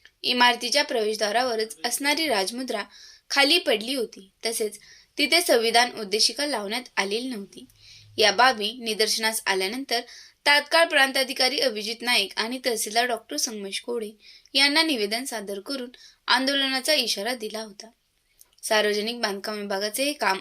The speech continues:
असताना आणि जबाबदारी असताना देखील उपअभियंता पाटील यांनी या विषयाकडे जाणीवपूर्वक लक्ष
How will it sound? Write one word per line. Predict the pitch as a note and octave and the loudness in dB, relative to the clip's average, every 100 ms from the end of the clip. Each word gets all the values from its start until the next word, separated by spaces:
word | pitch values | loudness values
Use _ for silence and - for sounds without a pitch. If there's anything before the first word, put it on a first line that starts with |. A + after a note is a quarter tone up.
| - | -4
असताना | A3+ D4 C4 A#3+ - - - A#3+ | -2 -2 -4 -6 -14 -20 -6 2
आणि | C4+ D4+ | 2 2
जबाबदारी | C#4+ C4+ B3 A3 A#3+ B3+ | 4 6 6 4 2 2
असताना | G#3 G3+ C4+ C4 F#3+ | -2 0 -2 0 -2
देखील | G3+ B3+ - G3 - | -4 -4 -6 -10 -10
उपअभियंता | G3+ G#3+ G#3+ G#3 A3+ B3+ D#4+ | -6 0 0 2 -2 -2 -6
पाटील | - F#3+ F#3+ A#3 G3+ | -2 -2 -2 -8 -8
यांनी | A3 B3+ A3+ B3+ - - - D4 | -6 -6 -8 -14 -20 -20 -8 4
या | E4 | 4
विषयाकडे | D#4+ D#4+ E4+ E4 E4 D#4 D#4+ | 6 2 4 2 2 0 0
जाणीवपूर्वक | C4 A3+ B3+ B3+ A3+ B3 B3+ | 0 0 -4 -6 -4 -4 -6
लक्ष | G#3+ G3 | -8 -4